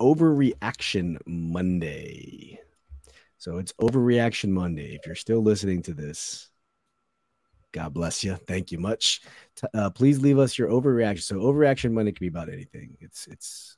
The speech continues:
it's, it's what we overreact for. What's the first thing a fan does on, on Monday when they overreact after watching a game? Luckily, we won, so things aren't as grim. But imagine if we lost, the Overreaction Monday gets, gets pretty damn good.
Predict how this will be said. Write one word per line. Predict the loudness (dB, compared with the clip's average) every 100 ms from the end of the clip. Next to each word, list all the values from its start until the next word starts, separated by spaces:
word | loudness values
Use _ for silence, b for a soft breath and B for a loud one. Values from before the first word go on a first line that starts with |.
| _
it's, | -18 -16 -14 -14
it's | -4
what | -4 -2
we | 0
overreact | 0 0 0 0 -2 -6
for. | -12 -12
What's | -4 -4 -4
the | -8 -8
first | -2 -2 -2 -4
thing | -4 -4
a |
fan | -4 -4 -4 -2
does | -4 -6
on, | -8 -10
on | -12 -8
Monday | -4 -4 -4 -6
when | -8
they | -8
overreact | -6 -4 0 0 0 -2 -8 _ _ B B B
after | -6 -4
watching | -2 -2 -4 -6
a |
game? | -4 -4 -2
Luckily, | 0 2 6 6
we | 8 8
won, | 6 2 2 4 4 0 b b
so | -4 -2
things | -2 0 2 4
aren't | 4 2
as | 2 -4
grim. | -6 -2 2 2
But | 0
imagine | -4 -2 0 2 2
if | 2 0
we |
lost, | -2 0 -2 -2 -10 _ b b b b
the | 0
Overreaction | 4 4 4 2 0 -2 -4 -4 -6
Monday | -4 -2 0 -2 -4
gets, | -8 -10 -10 -12
gets | -12 -12
pretty | -10 -6 -6
damn | -6 -6 -8
good. | -6 -8 -8